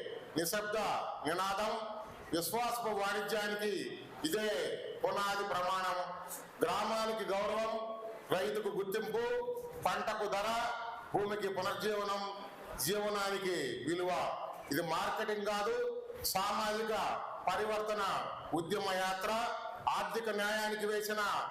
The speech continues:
పచ్చని పత్రం, కల్తీకి చెక్, నాణ్యానికి జెండా, ప్రకృతి పంటలకు ఇచ్చే భవిష్యత్తు అజెండా. రైతు చేతిలో సర్టిఫికెట్, సత్కార శాసనం, గ్రామం నుంచి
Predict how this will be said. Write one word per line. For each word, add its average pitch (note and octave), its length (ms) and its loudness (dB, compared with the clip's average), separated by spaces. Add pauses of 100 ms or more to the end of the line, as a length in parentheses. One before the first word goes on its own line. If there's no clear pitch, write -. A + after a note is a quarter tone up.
(300)
పచ్చని G3 380 0
పత్రం, G3 580 0 (380)
కల్తీకి G#3 480 0
చెక్, A3 380 0 (460)
నాణ్యానికి G3+ 600 2
జెండా, G3+ 440 2 (600)
ప్రకృతి G3 360 0
పంటలకు G#3 420 0
ఇచ్చే G3 680 0
భవిష్యత్తు F#3+ 420 0
అజెండా. E3+ 600 0 (400)
రైతు G#3 240 2
చేతిలో A3 520 0
సర్టిఫికెట్, G#3+ 840 0 (260)
సత్కార G3+ 680 0
శాసనం, G#3 600 2 (320)
గ్రామం A3 480 2
నుంచి G#3+ 560 0